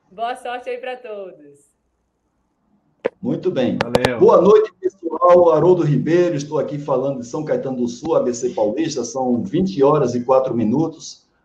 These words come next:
Speaker 2: Mais uma vez, como sempre, nós fazemos a nossa live para aqueles que buscam seu crescimento profissional. Em função do feriado de ontem, segunda-feira, a live normalmente acontece no dia seguinte, no caso hoje, terça-feira, dia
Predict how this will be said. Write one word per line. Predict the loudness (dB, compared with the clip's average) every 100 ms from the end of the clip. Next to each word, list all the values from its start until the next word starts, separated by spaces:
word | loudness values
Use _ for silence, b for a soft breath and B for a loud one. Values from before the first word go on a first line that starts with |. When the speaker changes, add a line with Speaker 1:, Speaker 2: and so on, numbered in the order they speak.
| _
Speaker 2:
Mais | 0 2 2 2
uma | 0
vez, | 0 -2 -4
como | -6 -6
sempre, | -6 -6 -8 -4
nós | -2 0 0
fazemos | -2 0 0
a | 2
nossa | 2 2 2
live | 2 2 0 -4
para | -4
aqueles | -2 -4 -6 -8
que | -12 -10
buscam | -2 -2 0 -4
seu | -2 -4
crescimento | -4 -8 -8 -10
profissional. | -6 -8 -4 -2 0 2 0 -6 B B B -18 B B B -16
Em |
função | -8 -4 2 4
do | 4
feriado | 6 6 8 6 4
de | 2 4
ontem, | 6 6 4
segunda-feira, | 0 -2 2 2 2 0 2 4
a |
live | 4 4 2 0
normalmente | 2 2 2 2 0 -2 _ _ -8
acontece | -6 -2 0 2 2
no | 0 -2
dia | -6
seguinte, | -10 -6 -4 -4
no | -6
caso | -4 -2 -2 0
hoje, | 0 0 -6
terça-feira, | -6 -6 -6 -4 -4 -4
dia | -2